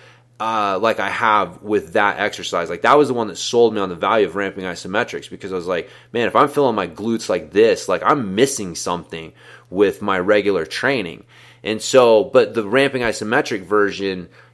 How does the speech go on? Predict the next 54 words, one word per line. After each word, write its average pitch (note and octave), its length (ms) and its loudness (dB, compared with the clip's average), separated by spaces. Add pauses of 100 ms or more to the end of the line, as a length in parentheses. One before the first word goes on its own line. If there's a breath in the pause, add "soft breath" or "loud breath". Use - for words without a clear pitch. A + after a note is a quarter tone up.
(100)
is, G2 640 -4 (140)
uh, F2+ 500 -4
it's, - 340 -12 (140)
you A#2 140 -6
don't B2+ 160 2
have B2+ 180 2
to G#2+ 120 -8
go A2+ 280 2
through A#2 160 -4
the G#2+ 80 -2
whole A2+ 140 2
convoluted A2 680 -4
setup B2 600 -2
of G2 280 -4
getting G#2+ 240 0
on G2+ 200 0
a D#2 40 -6
bench - 720 -6 (380 soft breath)
and G2+ 480 -4
dealing A2+ 300 -2
with G2 100 -6
all G#2+ 300 4
of E2+ 160 -8
that. F#2+ 280 2
You're G#2 100 0
able G2+ 200 0
to F2+ 80 -2
do G2 220 -8
just G2 220 -8
a F2 60 -2
regular G2 480 -2
bridge F#2 440 -2
off F#2+ 240 -2
of F2 60 -18
the E2 100 -8
floor. G2 580 -2 (240 loud breath)
You're G2 100 0
also A2 240 -2
not G#2 260 0
having G2+ 300 0
to F2+ 80 -6
deal G2+ 240 2
with F#2+ 160 0
the, F2 300 -2
with E2+ 200 -8
loading G2+ 520 0
it, A#2 380 0
because F#2+ 420 -6
you're F#2 100 -6
just F#2 280 -10
using G2 260 -6
the F2 60 -6
isometric F#2 760 -6
contraction. A2 800 -6